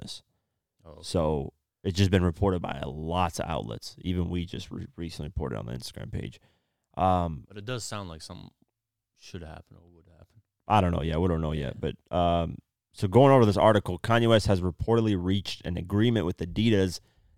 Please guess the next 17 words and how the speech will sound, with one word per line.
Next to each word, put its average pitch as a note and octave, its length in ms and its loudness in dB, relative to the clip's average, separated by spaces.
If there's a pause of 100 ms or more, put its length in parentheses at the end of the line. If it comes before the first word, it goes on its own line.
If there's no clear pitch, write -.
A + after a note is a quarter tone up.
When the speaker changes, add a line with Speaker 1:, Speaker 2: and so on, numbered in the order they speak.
Speaker 1:
that F#2+ 120 2
would F#2 120 2
see A#2+ 200 0
the A2+ 120 4
company G#2+ 540 2
unload F#2+ 580 4
the F2+ 80 0
remaining F2 460 -2
designs E2+ 580 -4
in E2+ 120 -6
the E2 100 -4
Yeezy E2+ 340 -6
collection. - 600 -4 (420)
See - 160 2
how G2+ 120 10
it F#2+ 60 2
says, G2+ 200 4